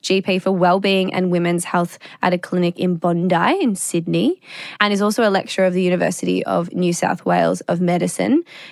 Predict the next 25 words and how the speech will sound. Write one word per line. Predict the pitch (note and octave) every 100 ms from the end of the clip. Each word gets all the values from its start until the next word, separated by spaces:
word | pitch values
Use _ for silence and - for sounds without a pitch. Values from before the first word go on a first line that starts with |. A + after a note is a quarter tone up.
| -
She | F#3
specialises | F#3+ F#3+ - E3+ F3+ F#3 -
in | F#3 F3 F3
women's | F3+ F3+ F3 E3+ F3
health, | F3+ -
and | F#3
she's | - F#3
also | F#3+ F3+ F#3
a |
mum | F3+ F#3+
of | F#3+ -
two | - F#3+ G3
of | F#3
herself. | F#3+ - G3 F#3 -
And | F#3
I've | F#3+ F3+
gotta | F#3 F#3
say, | - F#3+ G3
she | G3+ G#3
has | F#3+
got | - G3+ - _
a | G#3+
beautiful, | G3 F#3 F3+ F3+ F3+ - G3+ G3
soothing | - F#3+ F#3 F#3
voice. | F3+ - F#3 -